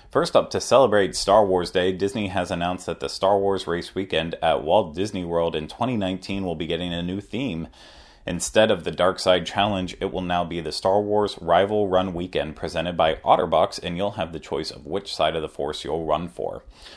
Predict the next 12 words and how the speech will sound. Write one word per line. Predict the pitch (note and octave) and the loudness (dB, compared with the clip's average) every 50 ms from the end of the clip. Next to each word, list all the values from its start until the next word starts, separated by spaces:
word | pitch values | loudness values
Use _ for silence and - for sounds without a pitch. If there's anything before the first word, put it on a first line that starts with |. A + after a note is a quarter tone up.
| - - - | -16 -8 -6
There'll | - D#2 | -4 -4
be | D#2 D#2+ D#2 | -4 -4 -6
kids | - - A#2 B2 B2 A2 G#2 | -2 2 2 2 2 4 6
races, | A2+ A2+ A2+ A2 - A2+ A2+ A2 A2 A2 - | 6 6 6 4 2 4 4 4 4 2 -4
a | - | -2
five | - - F2 E2+ E2+ E2+ - | 2 4 6 6 6 2 -2
K, | - - F2 E2+ E2+ E2+ E2 | -4 -2 0 0 0 0 -4
ten | - - - F2+ F2+ E2+ | -6 -4 -4 -4 -4 -4
K, | - - E2 E2+ E2+ - | -2 0 0 2 0 -2
and | - D#2+ - | -4 -8 -8
half | - F#2 F#2+ F#2+ E2+ - - | -2 0 0 0 0 -2 -6
marathon, | D#2 D#2+ F#2 A2 B2+ C3 A#2 G2 - - E2 E2 E2+ F2 F2 | -8 -6 -2 0 2 2 2 2 0 0 0 0 0 0 -2